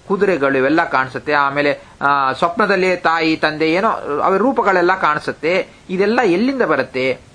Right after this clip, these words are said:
ಆಮೇಲೆ ವಸ್ತುಗಳ ಜನನ, ಸ್ಥಿತಿ, ನಾಶ, ಒಳ್ಳೆ ಗುಣ, ದುರ್ಗ-, ಚ-, ಕೆಟ್ಟ ಗುಣ,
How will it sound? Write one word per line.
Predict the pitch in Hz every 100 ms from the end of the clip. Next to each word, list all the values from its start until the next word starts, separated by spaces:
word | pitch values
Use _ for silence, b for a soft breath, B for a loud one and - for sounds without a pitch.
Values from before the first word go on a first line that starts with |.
| -
ಆಮೇಲೆ | 156 175 180 170 - - - 156
ವಸ್ತುಗಳ | 170 - 180 170
ಜನನ, | 143 160 170 151 139 147
ಸ್ಥಿತಿ, | - 160 151 156
ನಾಶ, | 143 147 147 147 143 156
ಒಳ್ಳೆ | 147 147 151
ಗುಣ, | 135 143 143 147
ದುರ್ಗ-, | 147 143 135
ಚ-, | 156
ಕೆಟ್ಟ | 147 160 151 151
ಗುಣ, | 127